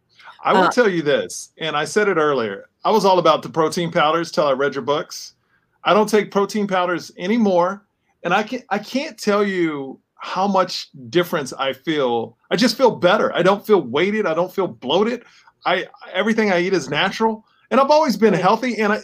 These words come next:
Speaker 1: and you're trained to think protein powders are healthy, you know? And even these other products that you put in your coffees or you put in different things,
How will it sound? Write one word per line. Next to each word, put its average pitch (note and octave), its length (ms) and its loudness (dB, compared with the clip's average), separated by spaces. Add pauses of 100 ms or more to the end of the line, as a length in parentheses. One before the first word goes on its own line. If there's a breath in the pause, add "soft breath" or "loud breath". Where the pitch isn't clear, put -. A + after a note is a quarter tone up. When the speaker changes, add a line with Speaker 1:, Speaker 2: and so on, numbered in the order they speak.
(100)
Speaker 1:
and G3+ 280 2
you're G3+ 160 -2
trained A3 460 0
to F#3 80 0
think F#3+ 460 -4
protein F3 440 -2
powders D3 420 0
are C3 120 2
healthy, C#3 520 -4 (520)
you D#3 140 -4
know? E3 380 0 (280 soft breath)
And F#3 120 2
even G#3 300 4
these G3+ 340 0
other G3+ 400 4
products C#3+ 460 0
that E3+ 180 -2
you F3 60 -8
put F#3 160 0
in F3 80 -8
your D#3+ 80 -8
coffees D#3+ 760 -2
or D3 60 -2
you C#3+ 140 -6
put F3+ 160 -4
in D#3 120 -12
different D#3+ 340 -6
things, E3 500 -4